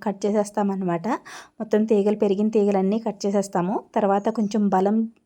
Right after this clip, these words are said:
చేకూర్చుకుంటుంది కదా మొక్క, మళ్ళీ సీజన్ టైంకి కొంచెం బలంగా తయారవుతుందని చెప్పి తీగలన్నీ కట్ చేసేస్తామన్నమాట. ఇంకా ఇదైతే ఫస్ట్ కాపండి, ఇంతకుముందు దుయ్యలేదు. మల్లెపూలు ఆకులు దూస్తాం కదా, అదైతే దుయ్యలేదు,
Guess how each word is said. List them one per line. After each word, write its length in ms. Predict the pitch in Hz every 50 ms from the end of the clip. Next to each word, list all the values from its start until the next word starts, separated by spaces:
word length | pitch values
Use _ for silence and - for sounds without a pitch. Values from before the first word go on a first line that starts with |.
| _ _ _ _ _ -
చేకూర్చుకుంటుంది 760 | 226 208 208 214 226 226 226 - - 220 208 208 196 190 196
కదా 180 | 190 175 185
మొక్క, 320 | 196 190 175 170 170 - 202 220 - - - - - - - -
మళ్ళీ 260 | 214 214 214 220 240 226
సీజన్ 340 | 226 226 214 208 208 208
టైంకి 340 | 202 208 196 196 190 196 262 330 320 -
కొంచెం 260 | 247 220 202 - 214 208
బలంగా 360 | 202 196 190 190 196 208 214
తయారవుతుందని 760 | 208 214 202 196 190 185 185 185 185 185 196 185 190 185 185 185
చెప్పి 260 | 170 170 - - 269 466 587 - - _ _ _ _ _ _
తీగలన్నీ 580 | - 269 262 254 247 247 233 233 226 220 226 302 359
కట్ 220 | 359 277 247 - -
చేసేస్తామన్నమాట. 760 | 233 233 226 214 214 - 226 220 214 208 202 202 196 196 196 220 269 403 440 - _ -
ఇంకా 200 | 226 214 208 226
ఇదైతే 340 | 226 226 226 220 220 220 277 339
ఫస్ట్ 380 | 339 - 247 240 - - - 262
కాపండి, 520 | 247 254 233 226 226 220 214 196 190 226 349 453 - - _ _ -
ఇంతకుముందు 540 | 208 208 196 - 214 208 202 196 196 202 220 214 208 196 208 -
దుయ్యలేదు. 540 | 180 214 208 208 214 220 208 185 185 214 - - -
మల్లెపూలు 520 | - 202 202 196 190 190 190 214 208 214 214
ఆకులు 320 | 202 190 185 - 214 220
దూస్తాం 400 | 202 208 202 208 - - 208 202
కదా, 220 | 190 180 180 190 220 - -
అదైతే 500 | 240 214 202 190 190 190 214 214 214 208
దుయ్యలేదు, 520 | 196 185 196 202 202 202 190 185 185 226